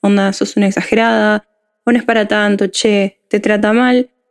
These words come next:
toma decisiones que competen a los dos sin avisarte, te compara con parejas del pasado, se enoja si no querés tener relaciones sexuales o te obliga, planifica tu vida sin pedirte opinión,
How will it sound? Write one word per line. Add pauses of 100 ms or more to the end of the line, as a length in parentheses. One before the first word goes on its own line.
(140)
toma
decisiones
que
competen
a
los
dos
sin
avisarte, (320)
te
compara
con
parejas
del
pasado, (280)
se
enoja
si
no
querés
tener
relaciones
sexuales
o
te
obliga, (340)
planifica
tu
vida
sin
pedirte
opinión,